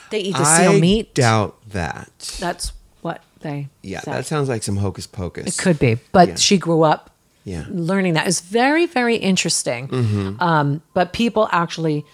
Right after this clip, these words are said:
Speaker 2: What attracted you to
Speaker 1: forty-six
Speaker 2: this show? Why?
Speaker 1: My
Speaker 2: I mean, there's
Speaker 1: husband.
Speaker 2: so many things on Netflix
Speaker 1: Okay, I'm gonna
Speaker 2: and
Speaker 1: tell you.
Speaker 2: Hulu.
Speaker 1: When I had my surgery and I was couch bound,
Speaker 2: Yeah.
Speaker 1: couldn't move,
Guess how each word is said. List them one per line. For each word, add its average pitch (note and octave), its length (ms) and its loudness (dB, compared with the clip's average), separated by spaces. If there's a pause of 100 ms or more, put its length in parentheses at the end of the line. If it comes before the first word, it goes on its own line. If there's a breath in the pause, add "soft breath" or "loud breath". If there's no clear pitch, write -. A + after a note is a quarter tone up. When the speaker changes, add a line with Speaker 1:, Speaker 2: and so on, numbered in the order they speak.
(180 loud breath)
Speaker 2:
What A4+ 160 4
attracted C#4 320 6
you E4 180 8
to G3 120 4
Speaker 1:
forty-six F#3+ 200 6
Speaker 2:
this D#3 160 2
show? C#3+ 340 4
Why? G3 340 2
Speaker 1:
My D#4+ 180 2
Speaker 2:
I A3 80 2
mean, A#3 160 4
there's G#3+ 160 10
Speaker 1:
husband. A#3+ 260 8
Speaker 2:
so C4 380 8
many A3 260 6
things C3+ 480 2
on D3+ 260 -2
Netflix D3 200 -4
Speaker 1:
Okay, D#3+ 200 2
I'm F3+ 120 6
gonna - 80 4
Speaker 2:
and - 80 2
Speaker 1:
tell F3 180 4
you. C#3+ 80 0
Speaker 2:
Hulu. A#2 460 2
Speaker 1:
When F#3+ 100 0
I G#3 120 4
had A#3+ 120 4
my A#3 120 2
surgery F3 680 0 (100)
and F3 100 -4
I E3+ 100 2
was D#3+ 140 2
couch F#3+ 440 0
bound, C3 420 0
Speaker 2:
Yeah. F#2 280 -6 (340)
Speaker 1:
couldn't B3+ 260 -6
move, G3 460 0